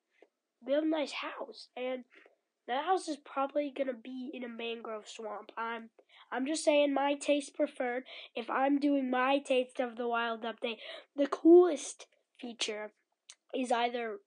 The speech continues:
frogs or the mangrove swamp. And if you go into a mangrove swamp, you get frogs. So it's just a perfect little tiny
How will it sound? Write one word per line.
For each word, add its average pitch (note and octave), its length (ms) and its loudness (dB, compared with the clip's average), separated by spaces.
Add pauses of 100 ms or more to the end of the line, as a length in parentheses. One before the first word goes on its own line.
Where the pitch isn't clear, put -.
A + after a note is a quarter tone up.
(480)
frogs C#4+ 720 0 (180)
or B3+ 100 -4
the A#3+ 80 -4
mangrove B3+ 440 -2
swamp. A3+ 280 -4 (300)
And A#3 100 -2
if - 80 -14
you A#3+ 80 -12
go D4 160 4
into C#4+ 180 -2
a B3+ 40 -8
mangrove C4 320 -2
swamp, A#3+ 340 -8 (220)
you C4 100 -6
get E4 160 4
frogs. A3 460 -6
So - 100 -8
it's B3+ 140 -6
just F4+ 240 0
a D#4 60 4
perfect B3+ 440 -4
little B3 300 -4 (600)
tiny C#4 440 6